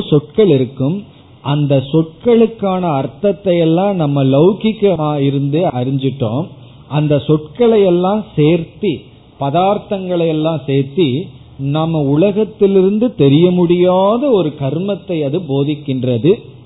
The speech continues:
அந்த கர்மத்தை நாம் அறிந்து அதை செயல்படும் பொழுது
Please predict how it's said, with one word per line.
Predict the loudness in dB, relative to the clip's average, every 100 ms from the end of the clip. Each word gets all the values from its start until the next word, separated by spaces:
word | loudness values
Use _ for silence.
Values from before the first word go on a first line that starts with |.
| -20 -20 -20 -20 -20 -8
அந்த | -4 -2 2 2 2
கர்மத்தை | 2 2 2 2 0 -2 0 0 -2 -10 -20 _ -20 -6
நாம் | -2 -2 -4 -6
அறிந்து | -4 0 0 0 0 -2 -4 -16 -20 -14
அதை | -8 -4 -4
செயல்படும் | -2 -2 0 0 0 0 0 0
பொழுது | -2 -2 0